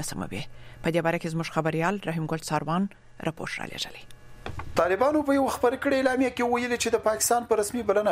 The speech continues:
Speaker 2: به راتلونکي دوشنبه له امریکایي پلاوي او دا ډول په اسلام آباد کې د پاکستان له لومړي وزیر عمران خان سره وګوري او د افغانستان او پاکستان په اړیکو او د کډوالو په ستونزو به ورسره خبرې وکړي. دغو څرګندونو ته ظاهراً د افغانستان حکومت څه نه دي ویلي، خو د سولې عالي شورا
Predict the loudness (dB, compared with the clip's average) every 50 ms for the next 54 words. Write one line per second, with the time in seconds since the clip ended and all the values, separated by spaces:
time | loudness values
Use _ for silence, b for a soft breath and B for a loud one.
0 | 4 4 4 4 2 0 -2 -4 -2 -2 -2 -4 -2 -2 0 2 2 4 4 4
1 | 4 4 2 2 0 2 2 2 2 2 0 2 4 4 4 4 4 4 4 4
2 | 4 2 4 4 4 4 4 2 2 0 0 2 2 4 4 4 4 6 4 2
3 | 2 2 0 2 2 2 2 2 2 0 2 2 4 2 2 2 2 0 0 0
4 | 0 2 0 0 2 0 0 2 2 2 2 2 2 2 0 0 0 -2 -6 -8
5 | -8 -8 -10 -10 -8 -8 -6 -6 -6 -8 -8 -6 -6 -2 -2 0 0 0 0 0
6 | 0 2 2 2 2 2 0 0 2 2 0 0 2 2 2 2 4 2 0 0
7 | 2 2 2 4 4 2 2 2 0 2 4 4 2 2 2 0 -2 0 0 0
8 | 0 0 0 0 2 0 2 2 0 0 0 0 -2 -4 -4 -6 -8 -10 -10 -10
9 | -10 -10 -10 -10 -10 -10 -2 0 2 2 2 2 0 2 2 2 2 4 4 4
10 | 2 2 2 2 2 4 4 4 2 0 2 2 2 2 2 2 2 2 0 0
11 | 0 0 -2 -2 0 0 -2 -2 -2 -4 -6 -8 -10 -8 -8 -8 -6 -4 -4 -2
12 | -2 -2 0 0 2 2 2 2 2 0 2 2 4 4 4